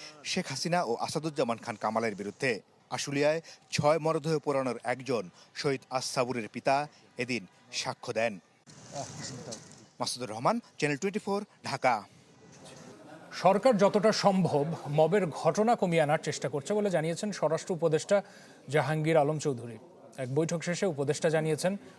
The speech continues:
Speaker 2: অন্তর্বর্তী সরকার দায়িত্ব নেয়ার পর বিভিন্ন বাহিনীতে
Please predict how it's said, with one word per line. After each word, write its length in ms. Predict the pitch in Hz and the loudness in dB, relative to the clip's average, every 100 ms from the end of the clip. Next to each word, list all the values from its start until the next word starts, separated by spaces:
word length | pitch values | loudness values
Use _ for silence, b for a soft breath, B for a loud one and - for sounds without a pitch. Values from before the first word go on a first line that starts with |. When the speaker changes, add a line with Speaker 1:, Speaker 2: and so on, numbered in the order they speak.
| B | B
Speaker 2:
অন্তর্বর্তী 720 | 147 170 175 214 185 180 - 170 | 0 2 4 4 4 -2 0 -4
সরকার 500 | - 135 127 135 127 | 0 -2 0 -2 -2
দায়িত্ব 360 | 127 113 - | -4 -4 -6
নেয়ার 200 | 127 120 | -6 -6
পর 260 | 120 131 175 | -4 -2 -2
বিভিন্ন 540 | 131 131 139 202 208 | -4 -4 0 2 2
বাহিনীতে 600 | 156 135 139 170 160 214 | 4 4 4 -2 0 -2